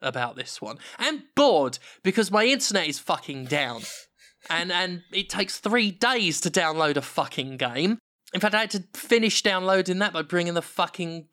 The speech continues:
P S five to Fee's house. But anyway, there's something to it. It's worth keeping an eye on. I'm not, like, like, uh,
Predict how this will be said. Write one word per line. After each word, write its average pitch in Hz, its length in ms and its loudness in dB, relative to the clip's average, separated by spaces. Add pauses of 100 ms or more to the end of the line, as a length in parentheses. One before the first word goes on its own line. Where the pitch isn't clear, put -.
(120)
P 185 200 2
S 170 160 -2
five 208 280 2
to 156 140 -2 (160)
Fee's - 480 -2
house. - 520 -4 (260)
But 190 120 2
anyway, 165 480 2 (320)
there's 180 160 0
something 226 320 2
to 190 260 0
it. 123 160 -8 (560)
It's 165 300 -2 (420)
worth 185 320 0
keeping 190 380 -2
an 156 80 -2
eye 135 200 -2
on. 107 280 -12
I'm 147 160 -4
not, 170 340 -2
like, 160 180 0
like, 160 200 -2 (200)
uh, 151 300 0